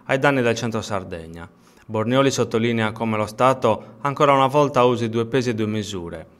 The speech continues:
Un fatto inaccettabile, rileva il massimo dirigente della Confindustria, perché i fondi per i risarcimenti alle imprese e alle famiglie sarde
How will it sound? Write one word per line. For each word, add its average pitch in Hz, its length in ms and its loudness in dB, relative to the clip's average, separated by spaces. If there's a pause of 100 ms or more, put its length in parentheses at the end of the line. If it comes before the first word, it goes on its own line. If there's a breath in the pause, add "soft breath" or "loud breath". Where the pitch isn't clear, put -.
(200 soft breath)
Un 113 100 -10
fatto 120 540 2
inaccettabile, 120 720 0
rileva 107 460 -2
il 107 80 -2
massimo 110 340 -6
dirigente 110 480 -6
della 107 200 0
Confindustria, 110 800 -4
perché 104 240 -6
i 104 40 -2
fondi 120 360 -2
per 113 120 -2
i 107 120 0
risarcimenti 113 680 -4
alle 107 140 -2
imprese 120 420 4
e - 20 2
alle 107 120 0
famiglie 113 420 -2
sarde 113 500 2